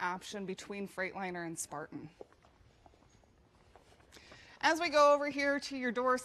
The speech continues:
uh, off door side, some new things that change for this model year. We have completely redesigned your waterworks area.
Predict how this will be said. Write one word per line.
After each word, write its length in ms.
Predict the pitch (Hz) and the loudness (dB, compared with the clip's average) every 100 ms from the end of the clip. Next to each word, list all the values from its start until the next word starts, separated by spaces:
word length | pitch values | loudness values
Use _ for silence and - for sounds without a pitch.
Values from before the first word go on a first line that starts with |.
| - - | -4 2
uh, 280 | 220 202 196 | 4 4 8
off 220 | 240 254 | 6 6
door 180 | 269 240 | 2 0
side, 440 | - 233 190 180 214 | 4 4 4 2 -6
some 280 | - 269 262 | -6 -2 0
new 180 | 302 370 | 0 0
things 320 | 330 302 294 | 2 2 0
that 140 | 226 | -2
change 400 | - 254 269 294 | -2 0 0 -2
for 120 | - | -2
this 240 | 220 254 - | -2 -2 2
model 320 | 247 254 262 | 2 4 0
year. 280 | 262 277 330 - _ _ - _ _ - - - - _ _ - - - - _ - - - - - - - - - - - - | 0 -2 -2 -10 _ _ -20 _ _ -20 -20 -20 -20 _ _ -20 -20 -20 -20 _ -20 -20 -4 -4 -4 -8 -8 -8 -20 -20 -18 -2
We 140 | 302 | 6
have 180 | 285 254 | 6 6
completely 680 | - 226 - 311 277 320 277 | -2 -6 0 0 2 0 0
redesigned 920 | 208 269 262 226 214 233 294 339 - 202 | 0 0 0 0 2 2 2 0 -4 -2
your 160 | 202 | -2
waterworks 640 | 185 196 226 254 262 262 277 | 4 6 6 4 2 2 0
area. 480 | 240 254 269 294 | 0 2 2 0